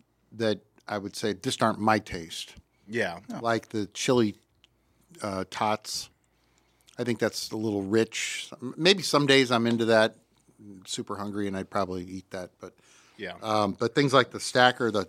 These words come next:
Speaker 1: the turkey stacker.
Speaker 3: Oh.
Speaker 1: Um,
Speaker 3: To me, by far the best thing on the menu. Beats
Speaker 1: uh,
Speaker 3: the chili.
Speaker 1: the, the Italian beef.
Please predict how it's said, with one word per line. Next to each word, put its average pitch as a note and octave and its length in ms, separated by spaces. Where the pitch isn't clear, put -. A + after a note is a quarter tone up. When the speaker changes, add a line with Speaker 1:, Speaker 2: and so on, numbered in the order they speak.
Speaker 1:
the G#2+ 100
turkey A#2 360
stacker. G#2+ 640
Speaker 3:
Oh. A2+ 140
Speaker 1:
Um, G2+ 480
Speaker 3:
To D3 80
me, D#3+ 260
by C3 220
far C3 240
the A2+ 100
best A#2 220
thing A#2 140
on A2 100
the A2 60
menu. G#2+ 300
Beats C#3 220
Speaker 1:
uh, A2+ 40
Speaker 3:
the A#2 100
chili. C3+ 440
Speaker 1:
the, A#2+ 60
the A#2+ 140
Italian B2 400
beef. A#2 460